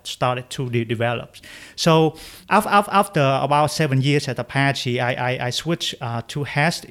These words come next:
to learn reservoir simulation. I, I was, I was very, uh, ignorant at that time. I was like, "Man, I really want to go international, and the only chance that I can go international is to re-, learn reservoir simulation."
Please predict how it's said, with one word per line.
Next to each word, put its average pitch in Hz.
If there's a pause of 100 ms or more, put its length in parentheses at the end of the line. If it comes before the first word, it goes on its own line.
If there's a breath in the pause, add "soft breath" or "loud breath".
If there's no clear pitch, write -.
(160)
to 147
learn 139
reservoir 131
simulation. 123
I, 185
I 214
was, 226 (360 loud breath)
I 175
was 208
very, 175
uh, 147
ignorant 151
at 139
that 180
time. 151
I 156
was 139
like, 123 (260 soft breath)
"Man, 151
I 156
really 196
want 151
to 147
go 143
international, 127
and 113
the 120
only 202
chance 160
that 131
I 139
can 139
go 135
international 139 (180 loud breath)
is 156
to 139
re-, 135
learn 135
reservoir 123
simulation." 117